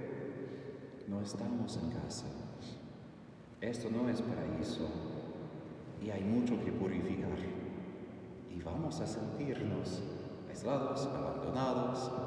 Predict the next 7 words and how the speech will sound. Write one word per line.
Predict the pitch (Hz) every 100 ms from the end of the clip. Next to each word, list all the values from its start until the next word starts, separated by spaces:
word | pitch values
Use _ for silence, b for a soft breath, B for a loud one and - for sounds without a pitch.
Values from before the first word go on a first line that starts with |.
| -
tristes, | 110 131 131 - 123 120 127 -
agobiados. | 120 - 107 131 120 113 120 117 110 - - - - - - - - -
Y |
no | 131 139
hay |
nada | 143 135
malo. | 135 143 -